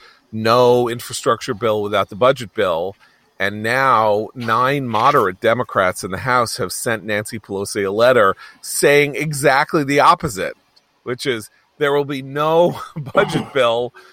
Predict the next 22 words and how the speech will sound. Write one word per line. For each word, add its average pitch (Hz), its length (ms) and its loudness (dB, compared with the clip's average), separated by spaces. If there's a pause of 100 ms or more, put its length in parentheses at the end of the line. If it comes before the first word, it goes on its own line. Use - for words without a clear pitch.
(320)
without 139 440 2
the 147 120 -2
infrastructure 131 600 -4
bill. 90 280 -6
They 120 180 -2
will 147 180 -6
not 139 260 -4
consider, 135 560 0
they 123 180 -2
will 139 160 -6
not 131 240 -2
be 127 160 -8
interested, 127 480 -6
and 113 120 -4
they 120 120 -2
will 127 200 -6
not 123 340 -2
pay 117 320 -2
any 123 220 -4
attention 120 460 -8
to 113 220 -6
or, 107 360 0